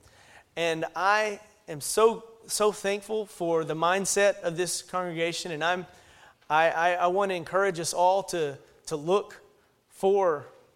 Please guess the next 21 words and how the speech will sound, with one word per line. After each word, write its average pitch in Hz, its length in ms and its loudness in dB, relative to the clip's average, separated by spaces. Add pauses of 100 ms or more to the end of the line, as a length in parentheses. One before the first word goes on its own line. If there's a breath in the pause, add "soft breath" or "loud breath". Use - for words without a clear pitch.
(160)
people 170 380 -6
to 151 100 -12
be 175 180 -6
neighbor, 165 580 -4
neighborly 160 500 0
to, 196 380 -4 (680 soft breath)
because 170 240 0
I 175 140 4
do, 214 540 -2 (180)
I 170 100 -4
do 190 260 -2
believe 175 460 0
that 147 140 -6 (460)
each 214 220 -4
and 220 80 -2
every 190 180 4
one 170 220 0
of 151 80 -2
us 143 140 -6
has 156 160 -2
somebody 175 640 2